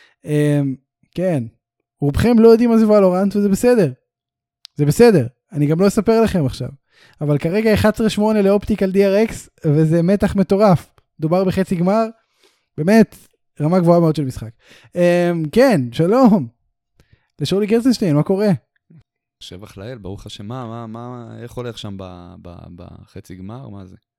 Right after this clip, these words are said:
Speaker 1: חצי גמר,
Speaker 2: חצי
Speaker 1: זה
Speaker 2: גמר.
Speaker 1: lower final, זה לא בדיוק חצי גמר, אבל כן,
Speaker 2: אה,
Speaker 1: מאוד,
Speaker 2: חבל.
Speaker 1: משחק טוב מאוד, משחק טוב מאוד.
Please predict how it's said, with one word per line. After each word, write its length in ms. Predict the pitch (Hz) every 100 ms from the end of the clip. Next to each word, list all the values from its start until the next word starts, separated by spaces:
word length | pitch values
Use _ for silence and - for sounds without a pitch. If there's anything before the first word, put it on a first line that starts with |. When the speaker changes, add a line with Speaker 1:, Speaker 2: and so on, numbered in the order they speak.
| _ -
Speaker 1:
חצי 280 | 180 170 165
גמר, 440 | 151 170 196 214 202 _ _
Speaker 2:
חצי 180 | - 151
Speaker 1:
זה 160 | 156
Speaker 2:
גמר. 280 | 170 220 214
Speaker 1:
lower 40 | 160
final, 400 | 160 139 127 120
זה 80 |
לא 60 | 143
בדיוק 220 | 190 175
חצי 260 | - 147 131
גמר, 400 | 127 151 202 190
אבל 260 | 139 131 131 -
כן, 260 | - 151 117 -
Speaker 2:
אה, 140 | - -
Speaker 1:
מאוד, 160 | 180
Speaker 2:
חבל. 140 | 180 202
Speaker 1:
משחק 260 | 185 160
טוב 200 | - 160
מאוד, 240 | 143 151 175
משחק 220 | - 139
טוב 120 | 147 131
מאוד. 260 | 139 190